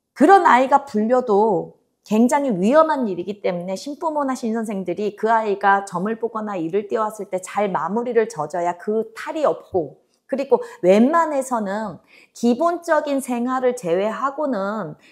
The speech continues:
그렇게 굿을 띄거나 손님의 욕심을 내기보다는 기도를 하고 배워가는 시간이 더 필요하거든, 신을 막 받았을 땐. 근데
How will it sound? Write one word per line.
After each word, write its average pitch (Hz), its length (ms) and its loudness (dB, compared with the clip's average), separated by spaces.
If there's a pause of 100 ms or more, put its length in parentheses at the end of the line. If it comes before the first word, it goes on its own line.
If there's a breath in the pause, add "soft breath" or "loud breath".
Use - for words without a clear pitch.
그렇게 - 500 0
굿을 254 380 -2
띄거나 247 540 -2
손님의 302 520 -6
욕심을 214 460 -2
내기보다는 190 840 -2 (340 soft breath)
기도를 294 500 -2
하고 226 320 -4
배워가는 269 640 4
시간이 220 440 -6
더 208 200 -10
필요하거든, 214 640 -4
신을 262 300 -6
막 196 240 -6
받았을 202 560 -8
땐. 160 340 -6 (360 soft breath)
근데 - 580 0